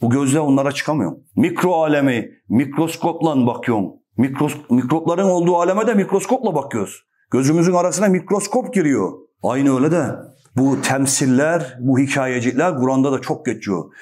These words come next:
Diğer sayfalarda, İncil'de, Tevrat'ta, Zebur'da Cenab-ı Hak hep bu misallerle böyle çok yüksek hakikatlere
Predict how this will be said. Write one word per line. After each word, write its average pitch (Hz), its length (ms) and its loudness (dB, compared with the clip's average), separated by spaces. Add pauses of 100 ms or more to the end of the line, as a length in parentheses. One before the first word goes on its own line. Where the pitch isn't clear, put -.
(160)
Diğer 131 180 0
sayfalarda, 127 960 -2
İncil'de, 131 500 2
Tevrat'ta, 135 420 -2
Zebur'da 135 380 0
Cenab-ı 143 280 0
Hak 180 180 -6
hep 214 200 -2
bu 185 100 2
misallerle 180 840 0 (240)
böyle 143 220 0
çok 202 420 -2
yüksek 147 320 -2
hakikatlere 170 920 -2